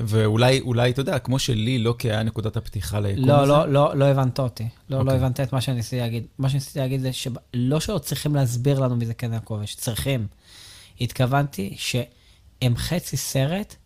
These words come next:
Speaker 2: דיברו ברמזים על
Speaker 1: Mm.
Speaker 2: ההוא, ההוא, ההוא. די, אנחנו כולנו יודעים על מי הולך להיות מדובר. אז כאילו, בואו נתקדם יותר מהר לזה שזה קנג הכובש.
Speaker 1: אוקיי, אז, אמ,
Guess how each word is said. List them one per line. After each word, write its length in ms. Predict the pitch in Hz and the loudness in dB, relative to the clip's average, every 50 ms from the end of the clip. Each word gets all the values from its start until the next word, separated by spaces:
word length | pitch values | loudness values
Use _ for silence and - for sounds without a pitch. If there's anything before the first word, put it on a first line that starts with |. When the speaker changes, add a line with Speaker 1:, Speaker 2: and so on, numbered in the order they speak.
| _ _ | _ _
Speaker 2:
דיברו 320 | 131 127 139 139 143 147 180 | 0 2 2 2 2 0 0
ברמזים 840 | 170 190 196 175 147 127 117 120 123 120 117 131 160 151 123 104 110 - _ _ _ _ - | 0 0 0 0 0 0 0 0 0 0 0 0 0 -2 -2 -4 -6 -8 _ _ _ _ -12
על 240 | - 117 123 123 131 - - - | -8 -6 -6 -4 -6 -4 0 2
Speaker 1:
Mm. 20 | 110 | 4
Speaker 2:
ההוא, 440 | 113 113 117 113 110 - 139 113 92 - - - - - | 6 6 6 6 6 6 4 2 -2 -6 -12 -20 -10 -4
ההוא, 460 | 123 127 127 123 117 151 165 151 123 - | 0 2 2 2 2 2 0 0 0 -2
ההוא. 180 | - 131 135 147 - - - _ _ - | 0 0 0 0 -2 -6 -16 _ _ -8
די, 460 | - 131 127 185 247 302 285 240 185 143 - - _ _ - | -6 -2 0 0 0 0 0 -2 -2 -4 -8 -16 _ _ 0
אנחנו 420 | 143 143 151 143 - 160 165 170 - _ - - - | 2 2 2 2 0 -2 -4 -4 -6 _ -14 -14 -14
כולנו 520 | - - 165 151 143 170 208 233 247 277 262 | -4 0 2 2 4 4 2 0 0 -2 -2
יודעים 540 | 220 190 160 139 165 190 220 233 240 240 233 - _ _ _ _ _ _ _ _ _ _ _ _ _ _ _ _ - | -2 -2 0 0 0 0 0 0 -2 -6 -8 -12 _ _ _ _ _ _ _ _ _ _ _ _ _ _ _ _ -2
על 200 | 135 135 131 131 | 0 0 2 2
מי 420 | 139 139 151 185 226 247 254 240 - | 2 2 0 0 0 -2 -2 -4 -2
הולך 360 | - 190 196 196 185 - - | -2 -2 -2 -2 -2 -4 -4
להיות 180 | 202 190 - - | -6 -6 -6 -6
מדובר. 540 | 214 185 160 131 127 160 170 156 117 104 104 135 - _ _ | -4 -2 -2 -2 0 0 0 -2 -2 -4 -6 -10 -12 _ _
אז 300 | 120 - - - - - | -8 -6 -6 -6 -8 -6
כאילו, 280 | - 139 123 123 - - _ - _ | -6 -6 -4 -6 -8 -10 _ -18 _
בואו 360 | - 123 123 127 160 185 208 240 | -8 -6 -2 -2 0 0 0 -2
נתקדם 400 | 262 262 240 - 220 202 185 165 | -4 -4 -4 -2 -2 0 0 0
יותר 220 | 151 - 170 156 | 0 0 0 0
מהר 260 | 147 143 139 143 143 143 | 2 2 2 2 2 2
לזה 180 | 139 135 135 | 2 2 0
שזה 220 | 120 - 151 135 131 | 0 0 -2 -2 0
קנג 220 | - 139 135 127 | 0 0 0 0
הכובש. 520 | 131 120 - - 120 117 120 120 113 - - - - - - | -2 -4 -4 -4 -2 -2 -2 -2 -4 -6 -10 -16 -20 -6 0
Speaker 1:
אוקיי, 340 | - 117 - - 117 98 85 - - | 2 2 4 4 2 0 0 -2 0
אז, 360 | - 113 113 104 90 95 - - | 2 2 2 2 0 -4 -6 -4
אמ, 720 | 123 123 117 117 117 117 117 113 113 113 113 113 113 113 | 0 0 2 2 2 2 2 2 2 2 0 0 -2 -4